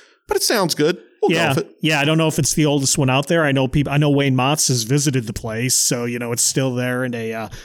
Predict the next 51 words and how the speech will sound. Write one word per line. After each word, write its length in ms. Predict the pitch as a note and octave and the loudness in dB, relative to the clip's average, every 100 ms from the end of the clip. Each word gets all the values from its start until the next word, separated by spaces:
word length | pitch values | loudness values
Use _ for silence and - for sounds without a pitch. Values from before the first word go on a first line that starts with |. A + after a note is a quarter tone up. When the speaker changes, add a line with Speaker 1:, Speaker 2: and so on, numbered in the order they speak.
| - C3 | -8 -6
Speaker 2:
legitimate 540 | A#2 C3 C3 B2 A#2 | -2 0 0 -2 -2
tourist 360 | C#3 B2 B2 - | -2 0 -2 -4
attraction. 640 | - A2 G#2 - C3+ B2+ | -6 -8 -8 -4 -2 0
So, 240 | A#2+ - C#3 | 0 0 0
yeah, 240 | C#4 F#4 | 0 2
bully 360 | D3+ G#3+ A#3+ A#3 | 2 2 2 2
for 260 | - A3 | 2 0
Pickett 480 | G#3+ A3+ C4 D3 B2 | 2 -2 0 -2 -2
and 100 | C#3+ | 0
his 280 | D3 C#3 - | 0 0 -4
ties 400 | - D#3+ E3 C3 | -2 0 2 0
to 60 | D3 | -2
the 80 | D3+ | 0
Northwest. 880 | D#3+ E3 E3 F3+ A#2+ - - - - - - - - - | 2 0 -2 -4 -4 -4 -4 -4 -12 -20 -20 -20 -20 -6
Speaker 1:
So 160 | - | -4
what 100 | B3+ | -2
this 140 | B3 A3+ | -2 -2
shows 480 | - C4+ C#4+ G#3 D#3 | 2 2 2 2 0
is 100 | C3+ | 0
that 380 | D3 B2+ - | 0 0 -4
Pickett, 340 | - D#3+ F3 - | -4 -2 -2 -4
between 280 | A#2 C#3 A#2+ | -4 0 0
his 120 | G#2 | 0
service 340 | - B2+ B2+ - | 0 0 0 -2
in 60 | |
the 60 | G2 | -2
Mexican 400 | B2 - - D#3+ | -2 -2 -2 0
War, 320 | D3 F3 G#3+ - - _ | 2 2 -2 -10 -20 _
of 100 | - | -6
course, 360 | - C#3 C3+ - | 0 0 0 0
his 180 | A#2 | -2
time 480 | - - B2 C3 B2+ | -2 -4 -2 -2 -2
in 180 | A#2+ C#3+ | 0 0
the 60 | C#3 | 0
Pig 340 | - C#3 E3+ | 0 0 0
War, 260 | B2 G#2 A2 | 0 2 2
that 140 | A#2 | 2
was 100 | D#3+ | 0
getting 180 | C#3 E3 | 0 0
actually 320 | D3+ - B2+ | -2 0 -2
a 40 | A2 | 0
lot 260 | A2 D3 | 0 -2
of 320 | - G#2+ - - | -2 -4 -4 -8
play 480 | - A#2+ G#3+ A#2+ | -2 0 2 2
in 500 | A2 A2+ A#2 A#2 A2+ | 0 -2 -2 0 -2
Speaker 2:
Mm-hmm. 180 | A2 - | -4 -4
Speaker 1:
American 480 | A2 A2+ C3 C#3 A2+ | 0 2 2 2 2
newspapers 520 | B2+ F#3+ B2+ G#2+ F2+ | 2 2 0 0 -2
at 60 | - | -6
this 160 | F2+ | -8
time. 260 | - E2+ | -6 -8